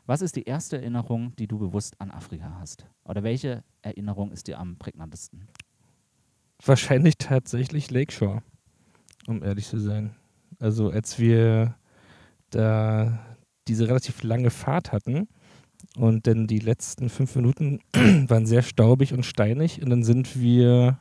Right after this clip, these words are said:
Speaker 2: einmal ums Eck gefahren und haben quasi im Paradies gestanden. Man muss dazu sagen,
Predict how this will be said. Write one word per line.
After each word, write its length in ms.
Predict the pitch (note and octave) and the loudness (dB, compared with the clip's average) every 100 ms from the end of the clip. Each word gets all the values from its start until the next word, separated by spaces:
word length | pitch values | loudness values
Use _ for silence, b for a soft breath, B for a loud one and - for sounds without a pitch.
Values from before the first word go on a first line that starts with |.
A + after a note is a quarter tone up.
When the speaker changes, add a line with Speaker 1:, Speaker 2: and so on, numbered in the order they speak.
| _ - | _ -4
Speaker 2:
einmal 280 | C3 C#3 | 0 2
ums 240 | B2+ C3 - | 2 -2 -4
Eck 160 | - - | -8 0
gefahren 420 | B2 A#2 A2 B2 | 0 2 0 2
und 160 | B2 A2+ | 0 2
haben 300 | A#2+ B2 B2+ - _ _ | 0 0 -4 -10 _ _
quasi 320 | - A#2 A#2+ | 0 2 2
im 180 | C3+ D#3+ | 0 -2
Paradies 500 | - D3 C#3 C#3 - | -4 -2 -2 -2 -4
gestanden. 480 | G#2+ - G2+ B2+ G3+ B B B B B | -6 -4 -4 -2 -6 B B B B B
Man 140 | B2 B2 | -2 2
muss 160 | B2 | 2
dazu 300 | C3 A#2+ C#3 | 2 0 -2
sagen, 520 | C#3 C#3+ C#3+ C#3+ D#3 | -2 2 2 0 -2